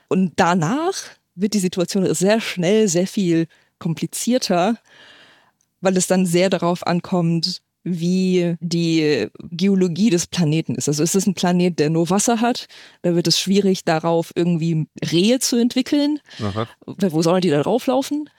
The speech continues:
Speaker 2: Aha, klar.
Speaker 1: Ähm, auf der anderen Seite, wenn es ein Planet ist, wo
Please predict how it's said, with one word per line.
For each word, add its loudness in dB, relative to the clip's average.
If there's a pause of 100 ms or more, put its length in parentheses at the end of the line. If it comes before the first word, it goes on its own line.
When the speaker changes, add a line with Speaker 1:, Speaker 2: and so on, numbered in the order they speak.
(100)
Speaker 2:
Aha, -2 (400)
klar. 2
Speaker 1:
Ähm, 0 (260)
auf -2
der 2
anderen 4
Seite, 2
wenn 0
es -2
ein -2
Planet 0
ist, 0
wo 0